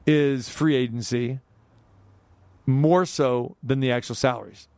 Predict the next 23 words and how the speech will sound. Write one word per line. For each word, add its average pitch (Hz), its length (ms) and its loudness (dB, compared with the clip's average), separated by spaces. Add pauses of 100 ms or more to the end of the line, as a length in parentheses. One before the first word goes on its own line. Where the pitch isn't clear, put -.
(120)
The 120 60 -2
salaries 170 560 2 (100)
are, 131 360 0 (840)
um, 147 220 0 (200)
fantastic 135 600 0
if 120 80 -6
you're 127 140 0
a 120 40 -2
Major 120 260 -4
League 117 140 -2
Baseball 117 360 -4
player. 98 340 -14 (500)
Owners, 165 540 2 (280)
well, 151 200 2
maybe 156 240 -2
not 143 180 -2
so 147 120 -4
much. - 420 -8
However, 151 540 0 (720)
teams 160 280 2
are 160 40 0
making 160 300 0
money. 139 340 -4